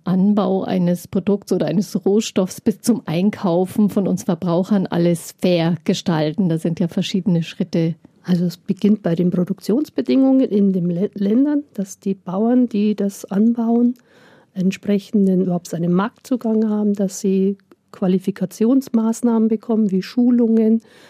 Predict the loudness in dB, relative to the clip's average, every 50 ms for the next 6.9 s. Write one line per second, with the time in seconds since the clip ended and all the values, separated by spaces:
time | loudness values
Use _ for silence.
0 | -20 _ _ _ -6 -6 -6 -6 -4 -2 0 0 0 0 -2 -4 -4 -2 0 0
1 | 0 2 0 0 0 0 -2 -2 -2 -2 -2 -4 -8 -8 -4 0 0 2 2 0
2 | 0 -2 -2 0 0 0 0 0 0 0 -2 -6 -6 -4 -4 -2 -4 -6 -6 -4
3 | -2 0 0 0 -2 -4 -2 0 0 2 2 2 2 2 0 0 -2 -2 -2 0
4 | 0 0 0 -2 -2 -4 -4 -4 -2 -2 -2 -4 -2 0 2 2 4 2 2 2
5 | 0 0 2 2 2 0 0 0 -2 -4 -2 -2 -2 -4 -4 -6 -6 -8 -8 -8
6 | -8 -8 -6 -6 -4 -4 -2 -2 0 0 -2 -2 -2 0 0 0 0 0